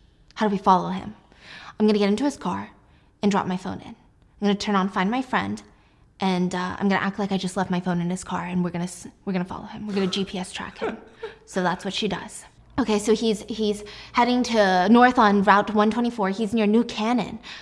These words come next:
That's weird. The Wards used to live in New Canaan before they moved to a bigger house in Fairview. He's somewhere called Gravesend Road. Pip started Googling the road to get a street view because G P S tracking wasn't that good.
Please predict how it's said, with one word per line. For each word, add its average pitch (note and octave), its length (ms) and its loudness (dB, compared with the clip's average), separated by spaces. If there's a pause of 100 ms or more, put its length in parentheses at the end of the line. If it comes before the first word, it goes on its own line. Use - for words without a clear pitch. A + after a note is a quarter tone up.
(600)
That's - 160 -10
weird. B3 200 0
The G3+ 60 -2
Wards A#3 300 2
used C#4 180 -4
to A#3+ 80 -4
live G#3+ 200 0
in G#3+ 80 2
New F#3+ 100 0
Canaan F#3 320 -2
before G3 240 -4
they F#3+ 80 -2
moved F#3+ 220 -2
to G3 80 -4
a G3 40 -4
bigger F#3 200 -4
house G3+ 220 -8
in G3 100 -2
Fairview. F#3 400 -8 (720)
He's B3+ 160 0
somewhere E4 240 4
called C4 260 2
Gravesend G#3 560 0
Road. G#3+ 360 -2 (420)
Pip B3 140 4
started B3+ 280 2
Googling G#3 360 2
the F3+ 60 -2
road F3+ 160 -2
to - 60 -12
get F#3 120 -2
a F3+ 40 -4
street F#3+ 300 -6
view F3+ 140 0
because F#3 260 -4
G G3 160 -2
P F#3+ 140 -6
S F3+ 100 -6
tracking F3 320 -6
wasn't - 220 -6
that - 160 -10
good. G#2 200 -8